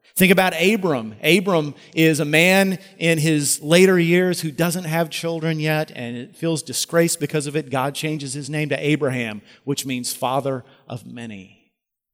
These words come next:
Think about Judah's own father, Jacob. The name Jacob actually means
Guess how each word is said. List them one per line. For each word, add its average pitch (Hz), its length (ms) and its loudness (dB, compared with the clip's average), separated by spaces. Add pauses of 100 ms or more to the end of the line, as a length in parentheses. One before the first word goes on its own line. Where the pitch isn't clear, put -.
(160)
Think 190 120 6
about 165 300 2 (260)
Judah's 208 480 6
own 214 380 4
father, 180 640 0
Jacob. 143 560 2 (140)
The 165 100 2
name 208 460 4
Jacob 175 500 4
actually 165 560 0
means 156 420 -2